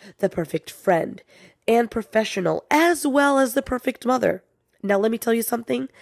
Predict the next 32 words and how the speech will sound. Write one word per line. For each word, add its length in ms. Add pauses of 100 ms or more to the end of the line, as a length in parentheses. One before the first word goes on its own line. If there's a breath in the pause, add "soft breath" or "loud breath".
(240 soft breath)
There 180
is 160
no 200
such 360
thing. 340 (600 soft breath)
We 160
are 80
perfectly 580
imperfect, 720 (500)
okay? 460 (200)
I 80
don't 160
care 160
who 160
you 240
are, 160
what 220
you 140
do, 200
what 180
kind 100
of 80
mom 180
you 140
are, 180 (260 loud breath)
what 120
kind 100
of 80
parenting 480
style 260
you 120
do. 340